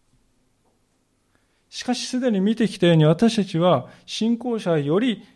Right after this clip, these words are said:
高いものを見つめながら生きているので、そのような自由を自分から制限して放棄していく。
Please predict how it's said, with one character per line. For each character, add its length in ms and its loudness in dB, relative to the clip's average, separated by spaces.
高 360 -8
い 120 -2
も 180 4
の 140 4
を 40 4
見 160 4
つ 140 -2
め 140 4
な 120 2
が 100 2
ら 120 4
生 100 -2
き 80 -18
て 100 -4
い 100 2
る 80 -2
の 160 -4
で、 240 -4
そ 300 -12
の 140 -6
よ 220 -6
う 40 -4
な 120 -2
自 180 -8
由 180 -4
を 240 -8
自 180 -10
分 280 -2
か 200 -8
ら 200 -8
制 420 -6
限 220 -6
し 160 -16
て 200 -14
放 360 -4
棄 180 -6
し 160 -10
て 80 -2
い 120 -2
く。 140 -16